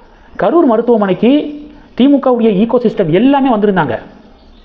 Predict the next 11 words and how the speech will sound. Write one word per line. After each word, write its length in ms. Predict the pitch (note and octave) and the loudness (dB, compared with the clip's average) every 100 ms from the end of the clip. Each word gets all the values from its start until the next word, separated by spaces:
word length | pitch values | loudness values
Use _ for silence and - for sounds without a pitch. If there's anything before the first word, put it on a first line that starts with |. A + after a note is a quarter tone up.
| - | -10
முதல்வர் 280 | D3+ A3 G#3 | -2 0 0
ஸ்டாலின் 300 | - G3+ A3 | -2 -4 0
அவர்கள் 280 | G3 G#3 A3 | 0 0 0
நள்ளிரவே 440 | E3 A3+ A#3+ A#3+ | 2 2 2 0
புறப்பட்டு 600 | A#3 G3+ G3+ G3 C#4 - - - - - - - - | 0 -2 -2 -2 -2 -4 -16 -20 -20 -20 -20 -20 -6
கரூர் 240 | G3 A#3+ | 0 0
மருத்துவமனைக்கு 500 | G3 F#3+ G#3+ F#3+ F#3+ | 2 0 -2 -2 -2
வந்துட்டாரு, 320 | E3 E3 A2+ A2+ - - | -2 -2 -4 -6 -14 -12
முதல்வர் 280 | - F#3 G3 | -2 0 0
ஸ்டாலின் 280 | - E3+ F#3 | -2 -4 -2
அவர்கள். 340 | D3+ C3+ G#2+ | 0 -2 -4